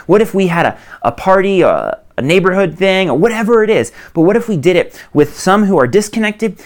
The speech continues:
and some who are connected to Jesus? And just see what God does with it. Now, I do wanna pause and I wanna say that I recognize social anxiety is a real deal for, for some of us. And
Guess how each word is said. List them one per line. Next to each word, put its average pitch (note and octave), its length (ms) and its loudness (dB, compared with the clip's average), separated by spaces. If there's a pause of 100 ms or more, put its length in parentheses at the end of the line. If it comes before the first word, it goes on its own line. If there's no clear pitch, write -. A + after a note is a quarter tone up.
and C3 120 -6
some D#3+ 280 -2 (320)
who - 120 -6
are B2+ 80 0
connected G#2 460 -10
to - 80 -14
Jesus? - 580 -16 (540)
And G3 100 -2
just F#3+ 180 -4
see G3+ 380 -4 (380)
what D3+ 160 0
God A#2+ 220 -2
does G2 200 -4
with - 200 -14
it. - 140 -18 (1120)
Now, F#3 100 4
I F3 100 4
do E3+ 140 2
wanna A3 180 4
pause F3 320 0
and D#3+ 60 -4
I D3+ 40 -2
wanna G3 160 0
say D#3 260 -2
that - 180 -2 (360)
I A3+ 120 2
recognize G3 800 -2 (720)
social F3 400 0
anxiety D3 420 0
is B2 80 -2
a A#2 60 -2
real A#2 180 -2
deal G#2 300 -6 (180)
for, A2+ 320 -2
for - 160 -6
some A2 220 -4
of G2 100 -4
us. - 240 -6 (480)
And B2+ 380 0